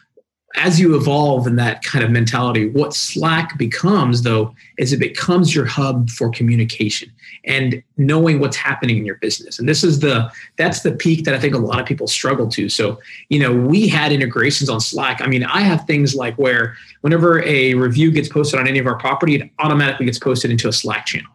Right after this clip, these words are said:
right? Whenever, uh, what's a good, another example? You know, I had Slack integrated with Asana. So I did have a pulse on what projects, what comments are happening, all of that.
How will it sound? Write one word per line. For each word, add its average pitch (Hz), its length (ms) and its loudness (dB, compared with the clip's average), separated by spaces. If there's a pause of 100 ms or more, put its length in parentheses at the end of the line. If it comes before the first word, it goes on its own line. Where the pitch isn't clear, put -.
right? 101 260 -4 (280)
Whenever, 143 1120 2
uh, 107 520 0
what's 110 160 -4
a 113 40 -4
good, 104 100 -4
another 104 240 -4
example? 104 380 -6
You 143 100 4
know, 131 80 0
I 135 80 0
had 151 340 0
Slack 143 360 -2
integrated 139 440 0
with 117 120 0
Asana. 120 440 -2 (160)
So - 140 -4
I 135 60 0
did 143 140 2
have 143 140 2
a 117 60 0
pulse 127 280 -2
on 117 120 0
what 120 120 -2
projects, 123 520 -2
what 104 120 -8
comments 127 360 -2
are 127 60 0
happening, 127 420 -4
all 135 220 -2
of 127 60 -2
that. 117 360 -2